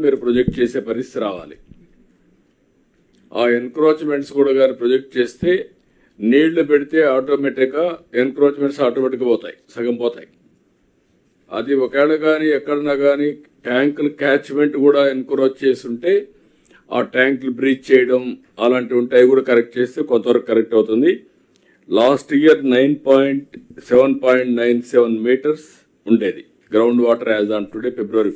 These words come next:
first. ఈ ఇయర్ సెవెన్ పాయింట్ త్రీ ఫోర్కి వచ్చాం, పాయింట్ సిక్స్ టూ మీటర్స్ పెరిగింది. పాయింట్ టూ సిక్స్ టూ మీటర్స్, ఒకటి వాటర్ అవైలబిలిటీ, రెండోది ఎన్విరాన్మెంట్ బ్యాలెన్స్, మూడోది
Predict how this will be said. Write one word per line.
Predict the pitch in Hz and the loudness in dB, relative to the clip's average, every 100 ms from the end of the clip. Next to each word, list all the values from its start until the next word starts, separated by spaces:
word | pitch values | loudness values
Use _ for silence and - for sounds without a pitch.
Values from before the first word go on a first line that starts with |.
| - | -6
first. | 95 - - - _ _ _ _ _ _ _ - 113 | -8 -10 -20 -20 _ _ _ _ _ _ _ 0 2
ఈ | 131 | 4
ఇయర్ | 143 143 | 2 2
సెవెన్ | 127 123 120 | 2 2 2
పాయింట్ | 127 120 120 113 | 0 0 -2 -4
త్రీ | 110 107 | -2 -2
ఫోర్కి | 113 113 - 85 | 2 2 0 -12
వచ్చాం, | - - - _ _ _ _ _ _ _ - | -12 -20 -20 _ _ _ _ _ _ _ -2
పాయింట్ | 113 123 131 131 - | 0 2 0 -4 -4
సిక్స్ | 127 - | -6 -4
టూ | 143 120 | -2 0
మీటర్స్ | 117 123 135 117 | 0 -2 -6 -4
పెరిగింది. | 101 92 80 73 _ - _ _ _ _ _ - | -4 -4 -14 -20 _ -20 _ _ _ _ _ -2
పాయింట్ | 113 135 151 151 - | 2 4 2 0 2
టూ | 151 147 123 | 4 4 2
సిక్స్ | 143 123 - | -2 -2 2
టూ | 147 139 | 4 4
మీటర్స్, | 139 156 156 139 | 2 -2 0 0
ఒకటి | 135 139 95 | 0 -4 -2
వాటర్ | 98 123 139 143 | -2 -2 2 4
అవైలబిలిటీ, | 143 139 139 135 135 185 202 - _ 104 | 4 4 0 -2 0 -2 -2 -14 _ -2
రెండోది | 120 135 143 120 110 | -2 2 0 0 -2
ఎన్విరాన్మెంట్ | 123 135 139 143 135 131 | 0 2 2 -2 -4 0
బ్యాలెన్స్, | 131 131 156 185 - _ _ 110 | 2 2 -4 -8 -16 _ _ -4
మూడోది | 131 143 147 156 | 0 2 0 -2